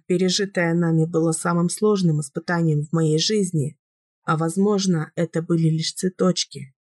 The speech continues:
Поэтому я живу сегодняшним днём и по зову своего сердца,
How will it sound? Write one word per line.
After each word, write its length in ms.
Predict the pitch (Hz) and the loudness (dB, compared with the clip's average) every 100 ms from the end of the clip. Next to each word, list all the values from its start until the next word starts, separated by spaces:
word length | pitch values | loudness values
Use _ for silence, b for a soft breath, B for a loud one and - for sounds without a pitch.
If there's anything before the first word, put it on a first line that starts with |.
| _ _ _ _ | _ _ _ _
Поэтому 440 | 196 254 294 226 | 0 0 0 0
я 180 | 185 175 | 2 2
живу 240 | 165 170 170 | 0 0 -2
сегодняшним 720 | - 160 170 185 165 190 180 | 0 0 2 2 0 0 2
днём 460 | 185 180 151 147 - _ _ - | 2 2 2 -2 -6 _ _ -2
и 100 | 185 | -2
по 160 | 160 | -2
зову 300 | 156 170 160 | -2 -2 -2
своего 360 | 156 165 151 156 | -2 0 0 0
сердца, 640 | - 220 214 - - 165 | -2 -2 -2 -4 -8 -10